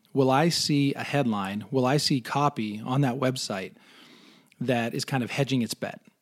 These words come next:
Will I see that you're kind of calling out to this person and that person and the other person? Because I promise you, if I see that,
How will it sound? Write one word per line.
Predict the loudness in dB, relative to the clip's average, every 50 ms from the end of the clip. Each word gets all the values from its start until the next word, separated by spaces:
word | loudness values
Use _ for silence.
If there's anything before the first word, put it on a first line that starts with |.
| _ _ _ _
Will | 0 2 2 4
I | 2 2
see | 0 0 2 2 2
that | 2 0
you're | -2 -4 -4
kind | -2 -2 -2 -2
of | -2 -4
calling | -4 -2 0 0 0 0
out | -2 -2 -4
to | -4 0
this | 0 0 0 0
person | 0 -2 0 0 0 0 -2 -2
and | -2 -2 0 2 2 4 4
that | 4 2 0 0
person | -2 -4 -4 -2 -2 -2 -4
and | -2 -2 -2 -2 0 0
the | 2 2 4
other | 4 4 4
person? | 2 -2 -4 -4 -4 -6 -8 -10 -14 -18 -20 -20 -20 -20 -20 _ _ -4
Because | 0 2 2 2
I | 2 2
promise | 0 0 2 4 6 6 6 4 2
you, | 0 0 2
if | 2 2 4 4
I | 4 4 4
see | 4 2 2 4 4 4 4
that, | 2 0 -6 -8 -10 -14